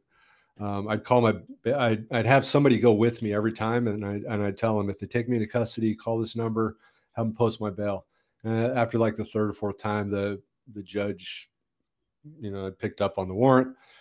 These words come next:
took me back into custody, and, uh, and the girl that, that was with me, um, she, uh, she called the number.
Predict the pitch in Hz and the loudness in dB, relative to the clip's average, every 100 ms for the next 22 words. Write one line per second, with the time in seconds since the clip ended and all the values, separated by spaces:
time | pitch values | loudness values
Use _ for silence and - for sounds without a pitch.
0 | _ - - 104 110 107 95 - 147 - | _ -8 -4 2 2 2 -4 2 4 4
1 | 123 123 110 - _ _ _ 110 107 104 | 4 4 4 -8 _ _ _ -8 -6 -4
2 | 101 104 101 95 110 110 110 113 107 104 | -4 -4 -4 -6 -4 -2 4 4 6 2
3 | 107 - 113 110 98 90 113 113 110 110 | -2 -6 -4 -4 -6 0 0 0 0 0
4 | 104 98 - 104 98 98 113 _ _ _ | 0 -4 -6 -6 -6 -8 -12 _ _ _
5 | - - 107 101 101 98 95 90 - _ | -14 -10 -6 -2 -2 -2 -4 -8 -14 _
6 | - 95 107 95 95 101 95 95 | -16 -6 -4 -2 -4 -6 -4 -8